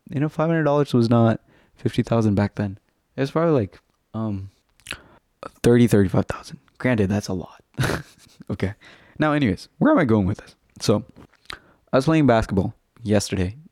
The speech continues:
at, uh, Vienna High School, and I met, uh, Dai, and there were a lot of people in their thirties that I met, uh, that were, that, that have been in this place for, you know, um, twenty, twenty-five years,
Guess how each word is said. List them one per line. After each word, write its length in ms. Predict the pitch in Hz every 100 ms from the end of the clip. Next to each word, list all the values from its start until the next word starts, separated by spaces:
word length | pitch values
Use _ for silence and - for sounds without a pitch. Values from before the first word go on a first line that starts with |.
| _ _ -
at, 480 | 107 98 - - - _ 92
uh, 100 | 101
Vienna 360 | - 104 98
High 120 | 92
School, 320 | 92 - 92 101 - -
and 120 | 95
I 60 | 95
met, 280 | 95 95 -
uh, 260 | 87 92 92 -
Dai, 380 | 95 98 98 -
and 160 | 98
there 100 | 98
were 200 | 98 95
a 40 | 95
lot 200 | 101 104
of 80 | -
people 340 | 104 - 90 -
in 160 | 104
their 220 | 98 92 104
thirties 420 | - 104 90 90 - - _ _
that 100 | 95
I 40 | 95
met, 400 | 98 - _ - _ _ _ _
uh, 80 | - - -
that 280 | 165 104 107
were, 420 | 101 95 92 98
that, 300 | 107 107 107 107 104
that 180 | - -
have 120 | 107
been 200 | 110 110
in 80 | 208
this 320 | 101 - - _ _ -
place 340 | - 95 92
for, 600 | - 101 95 95 95 - _ - _ -
you 120 | 101
know, 200 | 92 92
um, 480 | - 92 90 92 127 - -
twenty, 320 | - 101 92
twenty-five 500 | - 107 92 113 92
years, 280 | 95 98